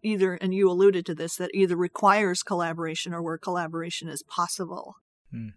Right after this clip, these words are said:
Speaker 1: So if people have individually assigned work and tasks, they may cooperate with other people, but the work isn't set up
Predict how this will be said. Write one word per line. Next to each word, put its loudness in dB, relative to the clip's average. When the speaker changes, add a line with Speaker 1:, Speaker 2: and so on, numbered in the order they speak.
Speaker 1:
So 4
if 2
people 0
have 2
individually 4
assigned -2
work 0
and -8
tasks, -2
they 2
may 4
cooperate 0
with 0
other -2
people, -2
but -2
the 2
work 0
isn't -2
set 0
up 0